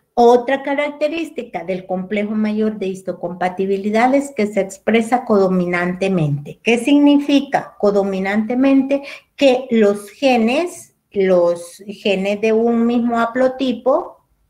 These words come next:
o la, los genes de un haplotipo, es decir, de, de un, de un par de genes que se encuentran muy cercanos, son expresados también. Ahí tenemos los genes del papá y de la mamá.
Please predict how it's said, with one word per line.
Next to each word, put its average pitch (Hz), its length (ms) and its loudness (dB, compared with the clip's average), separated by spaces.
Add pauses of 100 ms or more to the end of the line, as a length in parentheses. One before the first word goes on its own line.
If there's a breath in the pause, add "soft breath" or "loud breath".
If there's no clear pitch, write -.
(180)
o 180 120 4
la, 175 320 -4
los 185 260 2
genes 226 380 0
de 185 80 0
un 180 220 -4
haplotipo, 247 840 0 (240 loud breath)
es 202 160 4
decir, 220 480 4 (180 loud breath)
de, 196 680 4
de 196 760 4
un, 233 800 0
de 214 100 6
un 220 280 4
par 226 160 -2
de 240 120 0
genes 247 380 -2
que 208 80 -4
se 208 140 -10
encuentran 190 600 -2
muy 214 140 0
cercanos, 220 640 -2
son 226 220 2
expresados 185 1040 -2
también. 139 340 -10 (380 loud breath)
Ahí 269 320 4
tenemos 269 560 4 (240 loud breath)
los 196 220 4
genes 214 420 4
del 175 160 0
papá 269 640 -2
y 240 80 2
de 202 160 4
la 170 140 0
mamá. 156 520 -6